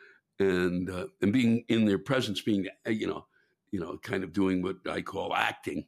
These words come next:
<laughs> with them, um, y-, just to, to witness it was, uh, made going to, made going to that,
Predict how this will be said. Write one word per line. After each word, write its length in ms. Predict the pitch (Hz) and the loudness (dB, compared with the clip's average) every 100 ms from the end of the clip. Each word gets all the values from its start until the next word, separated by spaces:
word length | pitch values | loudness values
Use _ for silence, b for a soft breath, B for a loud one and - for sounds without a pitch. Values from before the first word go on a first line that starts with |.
| _ | _
<laughs> 60 | |
with 220 | - - - | -4 -4 -6
them, 300 | 110 - - - B B B B - | -10 -10 -12 -20 B B B B -4
um, 680 | 82 85 82 82 - - - _ _ _ _ _ b b b - | -2 -2 -4 -8 -12 -14 -20 _ _ _ _ _ b b b -8
y-, 120 | 101 95 | -8 -6
just 300 | 101 107 - | -4 -4 -4
to, 260 | 98 87 - 92 101 | -6 -6 -8 -12 -12
to 120 | - 87 | -12 -4
witness 440 | 117 139 98 - | -2 -2 -4 -4
it 140 | 90 - | -8 -10
was, 460 | 85 80 80 - - | -10 -10 -10 -12 -12
uh, 360 | 82 82 - - - _ _ _ _ _ _ _ | -12 -12 -14 -16 -20 _ _ _ _ _ _ _
made 180 | 107 113 | 0 0
going 320 | 110 110 110 | 2 4 4
to, 140 | 98 98 - b b b | 2 -2 -10 b b b
made 200 | 98 101 | 2 2
going 220 | 104 104 | 4 4
to 220 | 101 95 87 - 92 110 98 | 4 2 -2 -4 -4 -4 -8
that, 200 | 98 87 | -4 -4